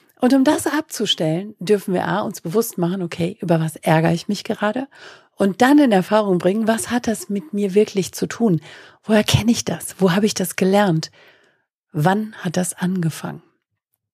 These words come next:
Jetzt kannst du sagen, "Erinnere ich mich ja nicht dran." Das stimmt. Aber es gibt Mittel und Wege, diese Themen aufzulösen. Deswegen bist du herzlich eingeladen, dir mal unser Konzept des Liebescode oder,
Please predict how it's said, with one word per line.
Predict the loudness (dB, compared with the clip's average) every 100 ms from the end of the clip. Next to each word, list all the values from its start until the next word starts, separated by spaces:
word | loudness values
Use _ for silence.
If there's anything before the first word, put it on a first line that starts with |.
| _ _ _ _ -20 -12
Jetzt | -8 0
kannst | 0 0
du | 2
sagen, | 2 2
"Erinnere | 2 4 4
ich | 4
mich | 0 0
ja |
nicht | -2 -2 -4
dran." | -6 -6 _ _ _ _
Das | -2 0 0
stimmt. | 0 -6 -10 _ _ _ -4
Aber | 0
es | 0 0
gibt | -4 -2
Mittel | -6 -2 -2
und | 0
Wege, | 0 0 -2 -8 -10 _ _ _ _ -8
diese | -2 0 0
Themen | 4 4 4
aufzulösen. | 2 0 -4 -10 -8 -2 2
Deswegen | 4 4 4
bist | 2 2
du |
herzlich | 2 0 -4 -4 0
eingeladen, | 2 2 -4 -6 -8 -10 -14 -20 _ 0
dir | 0
mal | 0 -4
unser | -4 -4 -4 -4 _ _ _ -10
Konzept | -4 -2 -2 -6 -6 -4
des | -4 -4 -10
Liebescode | -6 -4 0 0 0 -4 -4 -4 -4 -10 _ _ _ _ -2
oder, | 2 4 2 0